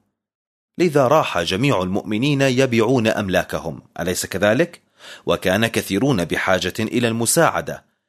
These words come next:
لذا راحت الكنيسة تسد تلك الحاجات. وهكذا هي الحال دائمًا في الكنيسة، حتى في زمن الاضطهاد الذي قام به الإمبراطور ديسيوس الروماني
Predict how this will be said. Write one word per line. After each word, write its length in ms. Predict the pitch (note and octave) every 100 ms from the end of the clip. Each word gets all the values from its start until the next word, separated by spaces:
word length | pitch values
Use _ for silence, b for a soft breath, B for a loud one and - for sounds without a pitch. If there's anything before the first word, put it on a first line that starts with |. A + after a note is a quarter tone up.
| _ -
لذا 260 | D#3+ C3+
راحت 420 | C#3+ G#3 - F#3
الكنيسة 680 | F3 D3+ D#3 D#3+ - D3+ C#3+ - -
تسد 500 | D#3 - E3+ A2+ G2+
تلك 260 | A2 -
الحاجات. 640 | F2 - F2+ E2 C#2+ - - - _ _ _ _ _ _ _ _
وهكذا 680 | - C3 G3+ G3+ D#3 C#3 C3+
هي 180 | C3+ A#2+
الحال 420 | F2+ - B2 G2+
دائمًا 400 | A2 A#2+ A#2 A2
في 140 | G2 G#2+
الكنيسة، 640 | F#2 G2+ D3+ - C#2 - -
حتى 380 | - F3+ -
في 180 | D3+ D3+
زمن 300 | A2+ D3+ D#3+
الاضطهاد 720 | F#2+ F2+ - F#2 A2 G#2 G2 B B -
الذي 300 | G#2 G2+ F#2
قام 340 | F#2 A2+ A2 F#2
به 200 | G#2 G2+
الإمبراطور 680 | - G2+ F#2+ F#2+ A2+ A2 F#2+
ديسيوس 600 | D#2+ D#3+ - C3+ C3+ -
الروماني 800 | A2 G#2+ A2 F#2+ F#2+ C3 D#3+